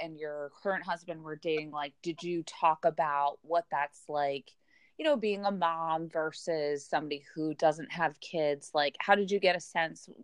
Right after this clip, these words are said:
of him, um, you know, that he'd be somebody that would be great for you and your daughter? 'Cause I imagine, you know, obviously you guys spent a lot of time together dating, but also, you know, your,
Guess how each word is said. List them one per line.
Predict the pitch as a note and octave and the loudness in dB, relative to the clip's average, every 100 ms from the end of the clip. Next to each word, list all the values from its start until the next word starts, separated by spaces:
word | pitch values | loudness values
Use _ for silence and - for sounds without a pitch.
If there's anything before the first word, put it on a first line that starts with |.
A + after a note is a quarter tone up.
| _ - | _ 0
of | D3 - | 0 0
him, | - A#3+ G#3 E3 D#3 D#3 - - - _ | -2 4 4 2 -4 -12 -18 -20 -20 _
um, | D3+ D3 C#3+ C3+ B2+ - | 4 4 2 -4 -10 -12
you | G#3 G#3+ | -6 -2
know, | F#3+ | -2
that | F3+ | -2
he'd | - F#3+ E3+ | -6 -14 -14
be | E3+ | -14
somebody | - E3+ D#3+ D3+ | -6 -4 -4 -4
that | D3 B2+ | -2 -2
would | C#3+ C3+ | -2 -10
be | C#3+ | -12
great | - D3 C#3+ - _ | -6 -4 -4 -6 _
for | D3 C#3 C3 C3+ | -4 -2 -4 -6
you | D3+ | -4
and | D3+ | -2
your | C#3 | -2
daughter? | C3 E3+ D#3+ D#3 D3+ | 4 6 8 6 2
'Cause | C3+ | -2
I | C#3+ | -2
imagine, | C#3 C#3+ C3+ C#3 C3 C3 | 0 -2 -2 -4 -6 -8
you | D#3+ | -2
know, | C#3+ | 0
obviously | B2 C3 C3+ - C#3+ | 2 0 -2 -6 -2
you | |
guys | C3 C3 | 2 0
spent | - C3+ | 0 -6
a | C3 | -2
lot | B2+ C3 | -2 -4
of | |
time | - C3+ B2+ | -2 -2 -2
together | - B2+ B2 A#2+ B2+ B2 - _ - _ - | -6 -2 0 2 2 0 -6 _ -20 _ 4
dating, | G3+ G3 F#3 F3 E3 | 4 6 2 -2 2
but | E3 | 2
also, | - D3 - D#3+ C3+ C3 - | 4 2 2 -2 -2 -4 -8
you | D3 | -8
know, | C3 | -8
your, | C3 C#3 | -6 -8